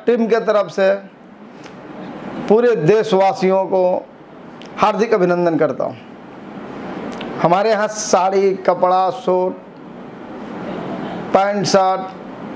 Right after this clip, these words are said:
पेटीकोट, ब्लाउज, हर चीज़ मिलता है। आपको कभी भी खरीदी करना है,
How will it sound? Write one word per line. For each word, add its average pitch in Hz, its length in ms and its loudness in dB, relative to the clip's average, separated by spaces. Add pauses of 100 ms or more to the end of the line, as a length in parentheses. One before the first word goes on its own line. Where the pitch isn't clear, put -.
(2000)
पेटीकोट, 208 640 4
ब्लाउज, 208 480 4 (1000)
हर 294 260 2
चीज़ 254 260 4
मिलता 196 400 2
है। 117 140 -6 (1300)
आपको 185 280 2
कभी 262 280 4
भी 262 160 2
खरीदी 220 420 2
करना 196 400 2
है, 180 420 -4